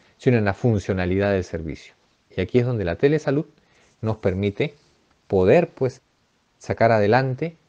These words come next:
una serie de, eh, proyectos, una serie de inversiones en salud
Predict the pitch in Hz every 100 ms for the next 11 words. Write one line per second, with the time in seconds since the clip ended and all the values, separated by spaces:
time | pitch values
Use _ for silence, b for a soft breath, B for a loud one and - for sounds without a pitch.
0 | _ 113 113 107 - 127 127 127 127 143
1 | 143 B B B _ 101 95 - 98 131
2 | 160 - 165 165 120 110 - 113 110 110
3 | 107 107 131 104 95 - 143 135 143 143
4 | 143 139 156